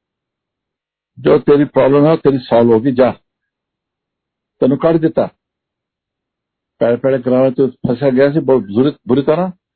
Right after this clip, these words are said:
निकल गया तू।" और आप लोग सुन के हैरान होंगे,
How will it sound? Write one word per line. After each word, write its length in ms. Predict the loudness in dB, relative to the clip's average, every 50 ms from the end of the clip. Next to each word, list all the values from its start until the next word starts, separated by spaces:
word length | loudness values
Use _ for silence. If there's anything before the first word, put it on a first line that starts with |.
| _ _ _ _ _ _ _ _ _ _ _ _ _ _ -2
निकल 220 | 0 0 2 2 2
गया 160 | 2 0 0
तू।" 260 | -2 -4 -8 -8 -10 -12 _ _ _ _ _ _ _ _ _ _ _ _ _ _ _ _ _ _ _ _ _ _ _ _ _ _ -4
और 140 | -2 0 0
आप 220 | 0 0 -2 _ _ _ -2
लोग 320 | 0 2 2 0 -2 -8 _ _ _
सुन 240 | -8 -4 -2 -2 0
के 100 | 0 0
हैरान 340 | 0 0 2 2 2 2
होंगे, 440 | 0 0 -2 -2 -4 -4 -4 -6 -6